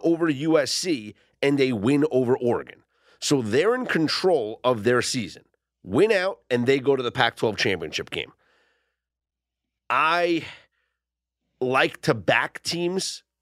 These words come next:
that still have that hope and that motivation. Now, if they suffer a hiccup here or, or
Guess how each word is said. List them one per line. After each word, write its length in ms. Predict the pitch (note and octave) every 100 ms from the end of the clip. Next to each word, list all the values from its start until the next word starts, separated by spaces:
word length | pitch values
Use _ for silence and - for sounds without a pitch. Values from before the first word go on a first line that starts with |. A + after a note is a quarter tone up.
| -
that 180 | C#3 C3+
still 420 | - - D3+ E3
have 340 | C3+ C#3+ C3 B2+
that 240 | C#3+ C#3+
hope 280 | - C#3+ D#3
and 120 | C#3+
that 160 | C3+ D3
motivation. 760 | C3+ D3+ C3+ C3+ D3+ F#3+ G3 A3+ _ _ _ _ _ -
Now, 200 | A#2 A2+
if 100 | G#2
they 180 | B2+ A#2 - _ _ -
suffer 380 | - B2 - F2+
a 40 |
hiccup 360 | C3+ C3+ E3+ -
here 240 | D#3 F3+
or, 480 | G3 B2+ G2+ G2 F#2+
or 260 | F#2+ F#2+